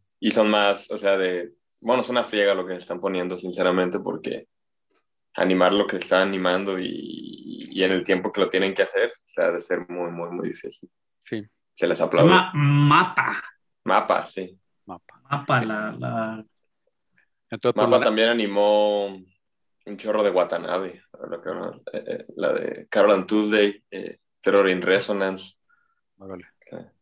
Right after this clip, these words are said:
Speaker 1: sí.
Speaker 2: Entonces, pues, no hay, no hay muchos más detalles de esta serie, pero, pues, ya el, lo poquito que hay suena prometedor.
Speaker 1: Sí, la verdad,
Speaker 3: Jujutsu
Speaker 1: sí.
Speaker 3: Ka-,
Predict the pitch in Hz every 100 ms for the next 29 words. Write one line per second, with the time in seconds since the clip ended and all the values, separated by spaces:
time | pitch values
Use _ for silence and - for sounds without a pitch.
0 | _ _ _ 101 - _ - 117 127 135
1 | 113 147 - 131 135 139 - 139 143 -
2 | 139 131 139 131 135 131 127 - 135 160
3 | - 117 - 98 117 113 117 101 - 113
4 | 101 - 120 117 - 113 131 143 - 107
5 | 113 117 _ _ _ _ _ _ _ -
6 | 120 117 110 110 104 104 - _ _ _
7 | _ _ _ _ - 92 92 151 175 196
8 | 220 208 - 175